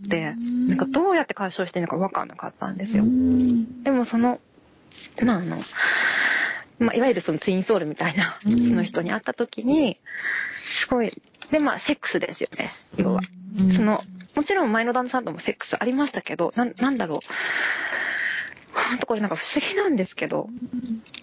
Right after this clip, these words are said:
Speaker 1: 何なんでしょうね。なんかこう、鍵が本当にかっちりはまるっていうか、
Speaker 2: へー。
Speaker 1: すごく、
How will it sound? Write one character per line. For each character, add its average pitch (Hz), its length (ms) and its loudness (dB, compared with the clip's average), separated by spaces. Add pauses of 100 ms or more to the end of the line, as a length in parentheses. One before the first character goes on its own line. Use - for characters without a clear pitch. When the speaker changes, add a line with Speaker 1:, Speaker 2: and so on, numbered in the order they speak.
(800)
Speaker 1:
何 302 260 0
な 302 80 4
ん 180 60 -2
で 170 80 -6
し - 100 -4
ょ 147 60 0
う - 20 -4
ね。 170 240 0
な 220 80 0
ん 208 40 -2
か - 80 -4
こ - 100 -18
う、 - 20 -20
鍵 320 300 0
が 339 80 0
本 208 180 -2
当 220 80 0
に 214 80 -2
か - 120 -4
っ - 20 -14
ち - 160 0
り 294 60 4
は 185 120 -4
ま 175 180 0
る 190 100 0
っ - 20 -4
て - 220 0
い 160 40 2
う 196 220 4
か、 175 240 2
Speaker 2:
へ - 20 0
ー。 247 380 2
Speaker 1:
す - 40 4
ご 277 140 2
く、 196 220 0